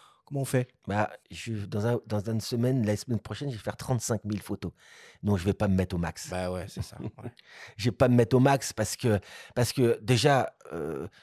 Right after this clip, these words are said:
Speaker 2: alors, moi, je vais utiliser, euh, alors ça, ça va, ça, je vais, je, je vais, la, la, la condition où je vais me mettre au max, c'est un départ.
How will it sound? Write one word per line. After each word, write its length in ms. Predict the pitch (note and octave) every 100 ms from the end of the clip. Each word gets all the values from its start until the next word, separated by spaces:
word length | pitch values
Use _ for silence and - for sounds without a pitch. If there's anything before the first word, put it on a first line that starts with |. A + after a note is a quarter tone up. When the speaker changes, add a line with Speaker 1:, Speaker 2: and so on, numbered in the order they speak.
| _
Speaker 2:
alors, 240 | A2 B2+ D#2+ _ - - _ _
moi, 180 | - D3
je 120 | D#3 C3+
vais 60 |
utiliser, 640 | B2+ C3 D3 D3 D3 F3 C#3+
euh, 80 | A2+ - -
alors 120 | D3
ça, 140 | - G#3 - - - _ _ _ - - _ _
ça 180 | - F3
va, 180 | F3 -
ça, 140 | - -
je 100 | C#3
vais, 160 | G#3 G3+
je, 140 | D3+ -
je 140 | D3 D#3+
vais, 140 | F3 -
la, 180 | D3+
la, 180 | D3 D3 D3
la 140 | D3
condition 680 | - F#3 F3+ F3 - F#3 D#3+
où 60 | C3+
je 100 | A2+
vais 80 |
me 60 | C#3+
mettre 200 | D#3 D3+
au 60 | C#3+
max, 240 | C#3 -
c'est 80 | D3+
un 80 | A#2+
départ. 400 | B2 G2 E2